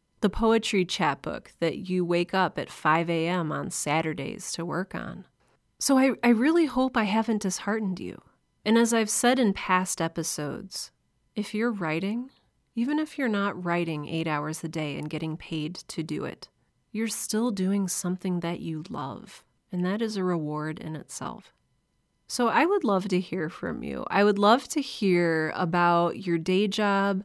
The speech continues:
and how you work creative writing or whatever type of writing it is you love to do into your daily life. I'm very interested in how people make it work.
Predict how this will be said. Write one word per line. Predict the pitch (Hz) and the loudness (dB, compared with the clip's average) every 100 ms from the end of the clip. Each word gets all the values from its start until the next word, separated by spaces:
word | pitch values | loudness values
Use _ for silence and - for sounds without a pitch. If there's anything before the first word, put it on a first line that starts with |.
| - | -2
and | 185 180 170 170 160 175 - _ - | 2 2 2 2 0 -4 -12 _ -14
how | - - 220 247 | -8 -2 0 2
you | 208 190 196 208 | 0 0 0 0
work | 190 170 170 170 - _ | 2 2 2 -2 -16 _
creative | - 208 196 202 202 | -6 0 2 4 2
writing | 190 170 165 156 | 2 2 2 -2
or | 151 165 160 | 0 2 2
whatever | 165 190 226 285 | 2 2 0 -2
type | - 226 220 | -2 -4 0
of | 185 | -2
writing | 185 165 175 | 0 0 0
it | 175 | 0
is | 170 160 | -2 -4
you | 170 180 220 | -2 -2 -2
love | 180 165 170 - | 0 0 -2 -8
to | - | -10
do | 160 - 160 151 - - _ - _ _ | -10 -6 -4 -4 -4 -8 _ -20 _ _
into | 208 208 208 214 | 2 4 4 2
your | 180 | 0
daily | 160 165 160 160 160 | 0 0 0 0 -2
life. | 190 - - | -4 -6 -6
I'm | - 180 170 | -2 0 0
very | - 175 208 220 | 0 2 2 2
interested | 175 - 180 - - 160 156 | 0 0 -2 -4 -2 -2 -2
in | - - 165 | -4 -6 -4
how | 170 - 175 | -4 -2 -2
people | 185 - 175 170 | -2 -4 -4 -2
make | 165 180 - | -2 -4 -6
it | 156 | -8
work. | 170 - - _ | -8 -10 -12 _